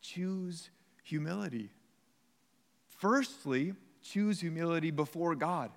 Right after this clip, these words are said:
There's your first place to do it. Humble yourself before God, and he will lift you up.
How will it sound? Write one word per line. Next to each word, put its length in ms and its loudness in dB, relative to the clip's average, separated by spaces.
There's 360 4
your 200 4
first 420 4
place 240 4
to 140 0
do 180 4
it. 140 0
Humble 300 4
yourself 400 4
before 320 0
God, 280 6
and 120 -4
he 80 -2
will 160 2
lift 240 0
you 120 0
up. 200 -2